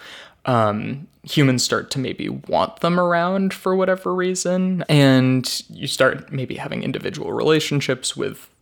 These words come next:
certain wolves. Um, and maybe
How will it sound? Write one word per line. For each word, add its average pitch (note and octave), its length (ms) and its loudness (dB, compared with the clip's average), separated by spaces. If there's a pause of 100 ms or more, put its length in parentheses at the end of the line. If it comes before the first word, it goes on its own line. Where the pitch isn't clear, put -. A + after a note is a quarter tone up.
(140)
certain B2+ 300 -2
wolves. C3 640 -2
Um, A#2 440 2 (1000)
and D#3+ 760 4 (100)
maybe C#3+ 840 4